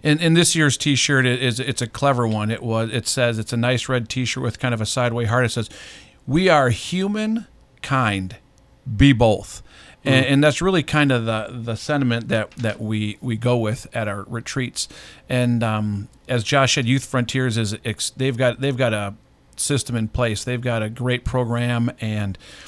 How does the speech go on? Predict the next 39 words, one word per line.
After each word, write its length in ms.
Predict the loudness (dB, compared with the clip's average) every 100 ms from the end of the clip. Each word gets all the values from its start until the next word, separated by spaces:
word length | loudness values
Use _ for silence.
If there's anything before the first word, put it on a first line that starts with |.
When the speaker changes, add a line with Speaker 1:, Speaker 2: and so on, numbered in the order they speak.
| -4
Speaker 1:
they 80 | 2
bring 180 | 4 4
it 100 | 2
to 120 | 2
our 100 | 2
schools. 380 | 2 2 2 2
They 80 | 2
bring 180 | 2
down 140 | 2 0
a 40 |
couple 240 | -2 -4 -4
trainers, 580 | 0 0 0 -2 -6 -12 -18 -20 -20 -4
and 220 | 0 2
then 340 | 2 2 0 0
we 200 | 2 4
have 240 | 2 2 -2 -6
each 260 | -4 0
elementary 420 | 0 2 0 -2
school 280 | -4 -2 -4
partner 480 | -2 -2 0 0 -2
with 480 | 0 0 0 -2 -12 -20 -20 -20 -20 -12
high 240 | 0 0
school 360 | 0 0 -2 -2
groups. 340 | -4 -6 -6
And 180 | 0 2
one 160 | 2 2
of 80 |
the 120 | 0 0
things 400 | 0 2 2 2
that 200 | 0 0
many 400 | 2 2 2 0
of 140 | 0
us 160 | 0 0
have 180 | -2
noticed 400 | 0 0 0 0
<laughs> 0 |
over 180 | 2 2
the 120 | 4
years 400 | 2 0 -2 -6